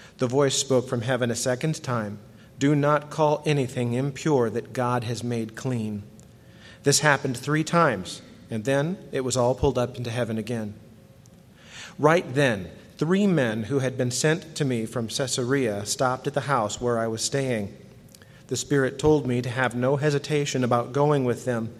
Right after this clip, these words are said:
These six brothers also went with me, and we entered the man's house.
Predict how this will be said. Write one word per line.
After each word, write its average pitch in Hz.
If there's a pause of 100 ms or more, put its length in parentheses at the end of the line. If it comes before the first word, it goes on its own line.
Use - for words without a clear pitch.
(580)
These 139
six -
brothers 127
also 127
went 120
with 131
me, 117
and 120
we 135
entered 143
the 131
man's 123
house. 123